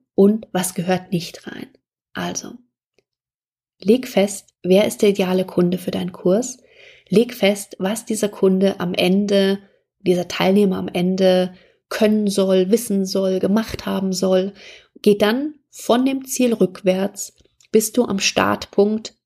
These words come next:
deines Kunden ankommst. Mach das Gleiche dann für die Module oder Lektionen, auf die du gekommen bist. Immer der Gedanke, was brauche ich,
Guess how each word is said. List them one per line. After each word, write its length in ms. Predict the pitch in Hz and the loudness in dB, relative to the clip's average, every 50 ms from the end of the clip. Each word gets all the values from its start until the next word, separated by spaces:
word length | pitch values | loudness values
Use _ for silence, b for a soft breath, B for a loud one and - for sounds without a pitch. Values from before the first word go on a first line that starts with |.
| _ _ - | _ _ -8
deines 360 | 170 175 175 165 170 - - | -6 -4 -4 -4 -6 -8 -2
Kunden 320 | - - 190 214 226 - - | 0 2 2 2 0 -4 -6
ankommst. 640 | - 226 240 240 - - 240 247 285 403 - - - b b b b b b b b b b | -6 -6 -6 -6 -6 -4 -4 -2 -2 -4 -6 -8 -16 b b b b b b b b b b
Mach 220 | - 202 220 220 - | 0 0 0 2 0
das 200 | 254 247 247 - | 0 0 0 0
Gleiche 500 | - 190 190 196 208 220 214 - 214 202 | 2 2 4 4 4 2 0 -2 -2 0
dann 220 | - 196 185 185 | 0 0 -2 -2
für 320 | 185 - - 196 202 202 | -4 0 4 4 6 6
die 340 | 202 202 190 185 190 190 185 - | 4 4 0 2 2 0 0 0
Module 560 | - 180 175 180 180 185 202 208 208 208 202 - | -2 -4 -2 0 0 0 2 2 4 2 2 2
oder 200 | - 175 170 170 | 0 -4 -4 -6
Lektionen, 840 | 180 170 - - - - - 185 185 214 262 294 311 311 302 - | -6 -10 -12 -14 -12 -2 2 2 4 4 2 2 0 0 -2 -4
auf 160 | - 233 - - | -6 -8 -2 -2
die 100 | 226 214 | 0 2
du 120 | 226 220 | 2 0
gekommen 460 | 214 214 - - - 190 190 196 196 | 0 -4 -6 -4 -4 -2 -2 -2 0
bist. 440 | 190 190 190 190 - - - _ b b b b b b b b b b b _ _ _ _ | 2 0 0 0 -4 -12 -16 _ b b b b b b b b b b b _ _ _ _
Immer 300 | - _ 226 233 254 247 | 0 _ 2 2 2 0
der 180 | 240 - 214 202 | -2 -2 -2 0
Gedanke, 640 | 202 190 - 185 175 180 190 196 - 196 190 196 b b b b b b | 0 0 -2 -2 -2 -2 -4 -4 -4 -6 -6 -6 b b b b b b
was 340 | 175 165 196 226 214 - - | -2 0 0 0 0 -4 -8
brauche 460 | - - 190 185 185 196 190 - 196 | -4 0 2 4 4 4 2 0 0
ich, 240 | 196 202 - - | 0 0 -4 -12